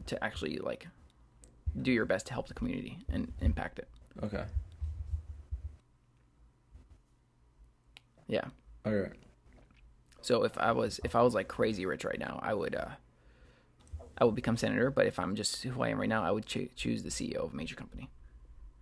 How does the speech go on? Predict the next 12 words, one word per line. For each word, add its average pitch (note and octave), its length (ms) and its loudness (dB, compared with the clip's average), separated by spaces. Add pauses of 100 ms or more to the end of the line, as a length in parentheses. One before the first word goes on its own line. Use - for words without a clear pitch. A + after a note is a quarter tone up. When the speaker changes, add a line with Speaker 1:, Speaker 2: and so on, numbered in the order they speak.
(1120)
Speaker 2:
Okay. - 200 -4 (2500)
Then G2+ 360 6
I'm G#2+ 120 10
gonna G#2 140 12
ask F#2+ 260 8
you G#2 80 12
a F#2+ 140 12
would F#2+ 260 10
you D#2+ 80 8
question. - 500 4 (1200)
Speaker 1:
Would A#2+ 220 6
you? C2 140 -4